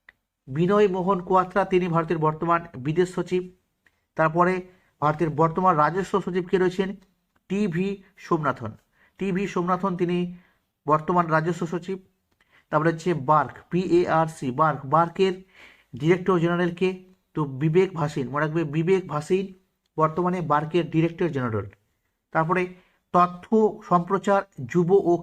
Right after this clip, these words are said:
ক্রীড়ামন্ত্রী রূপে কে রয়েছেন? অনুরাগ সিং ঠাকুর, ঠিক আছে। স্বাস্থ্য ও পরিবার কল্যাণ মন্ত্রী মনসুখ মান্ডাভিয়া, ঠিক আছে। নারী ও শিশু কল্যাণ মন্ত্রী স্মৃতি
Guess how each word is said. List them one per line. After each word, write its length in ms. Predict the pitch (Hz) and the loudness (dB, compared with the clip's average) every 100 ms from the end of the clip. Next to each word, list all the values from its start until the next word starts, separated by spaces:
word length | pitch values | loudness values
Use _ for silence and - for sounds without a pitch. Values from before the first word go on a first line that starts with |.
| - | -6
ক্রীড়ামন্ত্রী 540 | 165 185 190 190 180 190 | -2 2 2 2 -2 -4
রূপে 200 | 180 185 | -2 -2
কে 60 | 190 | 0
রয়েছেন? 300 | 185 185 190 190 _ _ _ _ _ _ | 0 -2 -6 -12 _ _ _ _ _ _
অনুরাগ 360 | 165 180 190 185 - | -2 2 2 0 -4
সিং 120 | 175 160 | -6 -4
ঠাকুর, 280 | 156 110 - _ _ _ - | -6 -6 -8 _ _ _ 0
ঠিক 100 | 180 | 0
আছে। 140 | 180 202 202 _ _ _ _ _ _ _ _ | 0 -4 -6 _ _ _ _ _ _ _ _
স্বাস্থ্য 460 | - 185 180 - 214 214 180 | -2 0 0 0 2 4 4
ও 20 | 175 175 | 2 4
পরিবার 280 | 180 190 185 190 | 2 4 2 2
কল্যাণ 240 | 190 190 180 | 2 2 0
মন্ত্রী 260 | 175 185 190 190 _ _ _ | -2 -2 -4 -8 _ _ _
মনসুখ 400 | 139 180 175 208 196 - 143 | -2 -2 2 0 0 -6 -2
মান্ডাভিয়া, 440 | 160 160 147 110 98 - - - _ | 0 0 0 -2 -4 -14 -16 -18 _
ঠিক 120 | 185 190 | -2 0
আছে। 120 | 196 208 208 _ _ _ - | 2 0 -2 _ _ _ -4
নারী 360 | 151 170 190 196 - | 0 2 0 -2 2
ও 20 | 170 175 | 2 2
শিশু 200 | - 180 196 | -4 -2 0
কল্যাণ 260 | 202 190 190 185 | 2 2 2 0
মন্ত্রী 260 | 175 190 196 - _ _ _ _ | -2 -4 -4 -6 _ _ _ _
স্মৃতি 380 | - 196 190 | -4 -2 -2